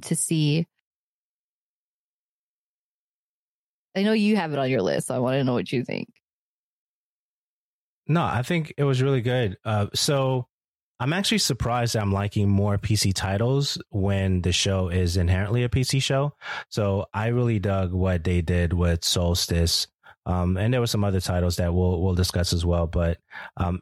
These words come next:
Speaker 2: it's, it's one of those things where I realized that a lot of the games that I'm seeing, I won't play, right? But there are those where it's so good and it falls within my genre, I have to check it out, even if it's for a couple of minutes, right?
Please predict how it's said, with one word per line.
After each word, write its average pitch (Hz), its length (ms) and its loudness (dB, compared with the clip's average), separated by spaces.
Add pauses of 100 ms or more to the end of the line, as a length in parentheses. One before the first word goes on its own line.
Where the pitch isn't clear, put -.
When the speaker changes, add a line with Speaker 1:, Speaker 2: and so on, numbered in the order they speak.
(140)
Speaker 2:
it's, 127 240 -4
it's 131 180 -4
one 135 160 0
of 175 80 0
those 156 180 0
things 123 300 -2
where 104 260 0
I 101 100 -4
realized 101 520 0
that 95 160 -2
a 98 80 0
lot 110 160 0
of 143 60 -2
the 143 80 -2
games 110 320 0
that 92 100 2
I'm 87 120 0
seeing, 107 360 0 (100)
I 95 180 0
won't 92 260 0
play, 80 340 -2 (180)
right? 90 300 -4 (640)
But 101 80 -2
there 120 220 0
are - 20 0
those 110 500 0
where 90 520 0 (560)
it's 101 240 -2
so 117 640 0
good 110 460 0
and 101 120 0
it 92 60 2
falls 95 340 0
within 95 240 2
my 90 160 2
genre, 104 640 0
I 95 100 -4
have 98 240 -2
to 92 100 -2
check 90 280 -4
it 87 100 0
out, 87 260 -2
even 110 260 2
if 87 120 -2
it's 90 120 -4
for 92 120 -2
a 85 40 -2
couple 87 260 -2
of 80 60 2
minutes, 76 360 0
right? 85 260 0